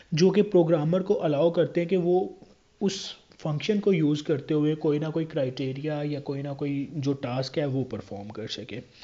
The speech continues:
और user define जो होते हैं वो user खुद बनाता है, यानी कि user जो है या programmer जो है वो किस लिए बनाता है, ताकि कोई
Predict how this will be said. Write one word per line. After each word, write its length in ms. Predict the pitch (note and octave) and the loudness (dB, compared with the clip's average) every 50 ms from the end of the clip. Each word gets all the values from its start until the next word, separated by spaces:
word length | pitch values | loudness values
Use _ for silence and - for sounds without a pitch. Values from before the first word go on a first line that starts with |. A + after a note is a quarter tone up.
| - - - - - - - - | -18 -16 -16 -18 -18 -16 -6 0
और 100 | G3 F3+ | 2 4
user 340 | D#3 D3 D#3+ D3 D3+ F#3 A3 | 4 4 4 4 4 4 4
define 460 | A3 G#3 A#3 A3 - G#3 G3+ G3+ G3+ | 4 4 0 0 0 0 0 2 2
जो 120 | F#3 G3 F#3 | 4 4 4
होते 280 | D#3+ D#3 - - E3+ | 2 2 0 0 0
हैं 180 | E3+ E3 E3+ E3+ | 0 0 -2 -2
वो 280 | E3 D#3+ F3+ F#3 - - - - _ _ - G#3 | -2 0 -2 -2 -2 -6 -18 -20 _ _ -6 -2
user 420 | F3+ D#3 E3+ E3 D#3 F#3 G3+ G3 | 0 2 2 2 2 0 0 -2
खुद 220 | - - - A3+ G3 | -2 -2 0 0 2
बनाता 480 | F3 E3 D#3 C#3 B2 A2+ A2+ - - C#3+ | 2 2 2 2 0 -4 -4 -4 -2 0
है, 120 | C#3+ D3+ | 0 0
यानी 160 | D3+ D#3 D#3 | 0 0 0
कि 80 | D#3 F3 | 0 0
user 400 | D#3+ D3 C#3+ C#3 C#3 C3+ F3+ F3+ | 0 0 0 -2 -2 -2 -2 -2
जो 160 | D#3+ D3+ E3+ E3 | -2 -2 -2 0
है 120 | D#3+ E3 | 0 0
या 120 | E3 E3 D#3 | -2 -2 -4
programmer 640 | D#3 - D#3+ C#3+ C3+ C3+ C#3 C3 C3+ C#3+ D#3 E3 D#3+ | -4 -2 0 0 0 -2 -4 -4 -4 -2 -2 -2 -2
जो 140 | D3+ D#3+ | -2 -4
है 140 | D#3 D3+ D#3 | -4 -4 -4
वो 140 | D#3+ D#3+ D#3+ | -6 -6 -8
किस 280 | D#3+ - D#3 - - - | -8 -10 -12 -10 -6 -4
लिए 140 | F#3 F#3 | -2 -2
बनाता 440 | E3 D#3+ D3 D3 C#3 C3 B2 B2 D3+ | -2 -2 -4 -4 -6 -6 -6 -4 -6
है, 60 | D#3 | -6
ताकि 300 | D#3 - D#3 D3 D3 D#3 | -4 -6 -6 -4 -4 -4
कोई 120 | D3 E3+ | -2 -2